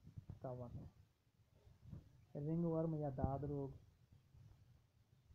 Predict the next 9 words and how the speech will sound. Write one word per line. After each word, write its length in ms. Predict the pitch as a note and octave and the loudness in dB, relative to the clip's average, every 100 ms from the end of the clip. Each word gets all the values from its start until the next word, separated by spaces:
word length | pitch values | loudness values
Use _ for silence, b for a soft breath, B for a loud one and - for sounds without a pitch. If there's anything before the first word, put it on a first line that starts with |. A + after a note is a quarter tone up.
| - _ _ _ _ - - - - | -20 _ _ _ _ -20 -20 -20 -8
दाद 280 | C#3 C3+ C#3 | -4 -2 -2
जो 160 | D3 C#3 | -2 -2
होता 220 | B2+ C#3 | -4 -4
है, 180 | C3+ F3 - _ _ _ | -6 -6 -12 _ _ _
ट्राइकोफाइटॉन 1160 | D3 B2+ B2 B2 F3 F3+ - C3 C3 - - A#2+ - - - - - - - _ _ _ _ | -4 -2 -2 -6 -8 -8 -6 -6 -6 -8 -8 -10 -14 4 8 8 8 -20 -20 _ _ _ _
माइक्रोस्पोरम 1300 | D3 C#3+ C3+ C3+ - F3+ G3+ F3 - - C3 B2 A#2+ | -6 -2 -2 -4 -2 -2 -2 -4 -8 -8 -6 -4 -8
से 180 | - D3 | -10 -14
होता 360 | - C3 - | -16 -18 -16
है। 120 | C#3 | -16